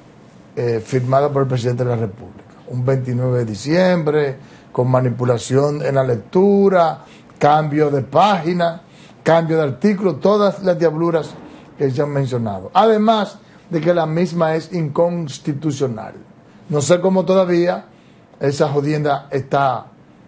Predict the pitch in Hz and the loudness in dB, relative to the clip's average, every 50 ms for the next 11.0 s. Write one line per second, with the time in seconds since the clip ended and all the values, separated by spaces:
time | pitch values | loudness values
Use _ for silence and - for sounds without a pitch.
0 | - - - - - - 143 143 135 160 156 143 147 143 135 131 131 156 190 190 | -20 -20 -20 -18 -8 -4 -2 0 0 2 0 2 0 0 0 0 0 0 -2 -2
1 | 147 113 98 98 - - - - - - - - - - - - - - - - | -4 -10 -14 -16 -20 -20 -20 -20 -20 -20 -20 -20 -20 -20 -20 -20 -20 -20 -6 -4
2 | 139 139 131 120 151 151 143 170 170 165 185 180 180 175 160 185 175 175 185 170 | -2 -2 0 0 -2 0 2 0 2 2 2 2 2 2 0 2 2 2 0 0
3 | 180 185 165 160 185 170 165 160 165 175 175 - - - - - - 151 147 139 | -2 -2 2 2 2 2 2 0 -2 -4 -6 -8 -12 -20 -20 -10 -4 0 0 0
4 | 151 151 135 160 156 156 147 143 135 139 135 135 139 135 123 135 131 160 156 139 | 0 0 0 0 0 2 0 2 2 0 0 0 0 -2 -2 -4 -6 -6 -6 -8
5 | 120 104 - 98 - - - - - - - - - - - - - - - - | -10 -12 -12 -16 -20 -20 -20 -20 -20 -20 -20 -20 -20 -20 -20 -20 -20 -20 -20 -20
6 | - - - - - - - - - - - - - 135 127 135 131 135 165 165 | -20 -20 -20 -20 -20 -20 -20 -20 -20 -20 -20 -6 -4 0 0 2 2 2 2 2
7 | 165 160 160 160 160 160 160 160 156 151 139 131 123 139 151 170 165 143 - - | 2 2 2 2 2 2 2 2 2 0 0 0 -2 0 0 0 -2 -2 -6 -8
8 | - - - - - - - - - - - - - - - - - - - 127 | -12 -16 -18 -20 -20 -20 -20 -20 -20 -20 -20 -20 -20 -20 -20 -20 -20 -8 -4 -2
9 | 127 123 131 131 127 135 135 139 135 127 127 123 127 160 180 175 - - - - | 0 0 0 -2 -2 -2 0 0 0 0 0 -2 -2 -2 -4 -6 -12 -18 -20 -20
10 | - - - - - - - - - - 123 120 127 131 127 120 - - - | -20 -20 -20 -20 -20 -20 -20 -20 -6 -2 0 2 2 2 0 -2 -6 -12 -16